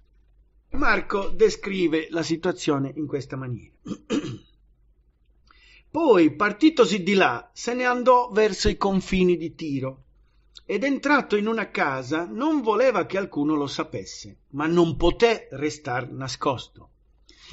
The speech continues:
Che anzi, subito una donna la cui figliolina aveva uno spirito immondo,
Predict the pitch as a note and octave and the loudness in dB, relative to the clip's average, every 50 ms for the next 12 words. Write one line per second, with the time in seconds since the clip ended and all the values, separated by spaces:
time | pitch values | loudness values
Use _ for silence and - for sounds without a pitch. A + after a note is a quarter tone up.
0 | - _ _ - G#3+ G#3 G#3+ B3 B3+ A3 F#3 D#3+ - - D3 C#3 - - D#4+ F#4 | -20 _ _ 0 2 4 4 4 4 4 2 0 0 0 0 0 2 4 6 6
1 | E4+ D4 A#3+ G#3 - F#3 F3 F3+ G3+ A3 A3 G#3 E3+ D3+ A#3 B3 A#3+ A#3+ A3 G3+ | 6 4 2 0 2 4 4 4 4 4 0 -2 2 4 4 6 6 4 2 2
2 | G3 G3 F#3 F#3 F#3+ F#3 F#3 - G#3+ A3 G#3 F#3 C#3+ - E3 E3 E3 E3+ E3 D#3+ | 0 0 0 0 -2 -4 -4 -4 -2 0 0 0 0 0 0 2 4 4 6 6
3 | D#3+ F3 F3+ F3 E3 D#3 D3+ C#3+ C#3+ D#3+ E3 D3 D3+ D3 C#3 C#3+ C#3+ C3+ - - | 6 4 4 4 2 2 0 2 2 2 2 2 2 0 0 0 -2 -2 -4 0
4 | - D#3+ D#3 D3+ - D3 C#3 D3 D3 C#3 B2 A#2 A#2 A2+ A2+ B2 - - - | 0 2 2 2 2 0 2 2 2 2 0 0 -2 -4 -4 -6 -8 -8 -14